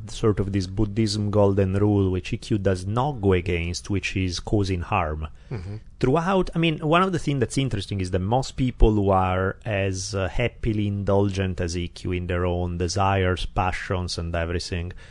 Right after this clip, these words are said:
Speaker 1: you see a lot of these characters often end up hurting other people in the
Speaker 2: Mm-hmm.
Speaker 1: process. So even in modern days, you hear about kind of a lot of guys who, as, uh, happy gurus, who not in a hidden kind of way, but they're, like,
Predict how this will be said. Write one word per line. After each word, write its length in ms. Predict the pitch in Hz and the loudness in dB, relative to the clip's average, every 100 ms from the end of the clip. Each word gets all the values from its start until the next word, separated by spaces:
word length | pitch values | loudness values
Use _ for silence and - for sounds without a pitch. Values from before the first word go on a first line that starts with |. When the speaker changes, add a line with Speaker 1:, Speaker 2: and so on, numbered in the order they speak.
| - - - - - | -20 -20 -20 -20 -8
Speaker 1:
you 140 | 135 | -6
see 180 | 147 233 | 0 2
a 60 | 180 | 6
lot 280 | 143 147 147 | 8 8 4
of 140 | 117 | 0
these 160 | 107 - | -2 0
characters 680 | 101 95 92 - 98 - | 2 2 0 0 -2 0
often 380 | 113 - - 110 | 0 0 2 2
end 220 | 104 98 92 | 2 0 2
up 320 | 92 87 - - | 2 0 -4 2
hurting 380 | 131 107 82 78 - | 4 4 -2 -4 0
other 240 | 110 98 | 2 6
people 300 | - 101 95 | 6 6 4
in 120 | 90 | 2
the 60 | 87 | 8
Speaker 2:
Mm-hmm. 100 | 104 | 8
Speaker 1:
process. 520 | 92 82 92 - - - - - - | 8 4 -2 -6 -10 -14 -18 -18 0
So 120 | 117 | 4
even 240 | 117 143 | 6 6
in 100 | 135 | 4
modern 400 | 117 117 113 101 | 4 6 6 4
days, 300 | 104 101 98 | 4 4 2
you 80 | 98 | 2
hear 160 | 98 101 | 2 4
about 320 | 95 95 92 | 4 2 2
kind 180 | 104 95 | 0 0
of 80 | |
a 60 | 98 | 0
lot 320 | 98 95 90 | 2 2 0
of 100 | 101 104 | -4 -2
guys 360 | 92 90 87 92 | 0 0 -2 -4
who, 280 | 87 90 | -4 -2
as, 320 | 87 85 87 87 | -2 -4 -6 -6
uh, 560 | 85 82 82 82 85 | -4 -4 -6 -8 -8
happy 400 | - 110 - 113 | -6 -6 -4 -6
gurus, 640 | 104 104 110 104 104 104 95 | -2 0 2 6 6 4 2
who 200 | 101 98 | 0 2
not 240 | 127 147 | 4 2
in 100 | 135 | 2
a 60 | 110 | 0
hidden 400 | - 135 120 104 | 0 2 0 2
kind 180 | 107 98 | 0 0
of 140 | - | 2
way, 220 | 101 95 | 2 4
but 160 | 95 95 | 2 0
they're, 180 | 98 92 | 2 2
like, 300 | 90 87 | 0 -2